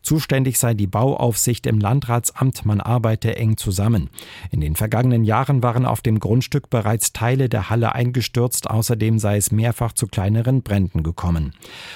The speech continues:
Zu dem Brand war es Ende Juli auf dem Gelände des ehemaligen Reichsbahn-Ausbesserungswerks gekommen. Die Polizei ermittelt wegen fahrlässiger Brandstiftung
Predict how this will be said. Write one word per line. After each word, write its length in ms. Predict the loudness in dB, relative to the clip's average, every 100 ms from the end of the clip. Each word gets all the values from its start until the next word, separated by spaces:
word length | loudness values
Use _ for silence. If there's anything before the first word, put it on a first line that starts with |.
| -4
Zu 120 | 0
dem 200 | 2 2
Brand 280 | 2 0 2
war 120 | 0
es 120 | 0 0
Ende 260 | 2 2
Juli 380 | 2 0 0 0
auf 140 | 0
dem 180 | 0 0
Gelände 340 | 2 2 2 0
des 180 | -2
ehemaligen 560 | 0 0 2 0 2 0
Reichsbahn-Ausbesserungswerks 1700 | 2 -2 -2 -2 0 0 0 -2 0 -2 0 0 0 0 -2 -2 -4
gekommen. 560 | -4 -4 0 0 0 -2
Die 140 | -4
Polizei 460 | -2 -2 0 0 0
ermittelt 420 | 2 0 -2 -2
wegen 260 | 0 0 0
fahrlässiger 640 | 0 0 0 0 -2 -2
Brandstiftung 480 | 0 0 0 -2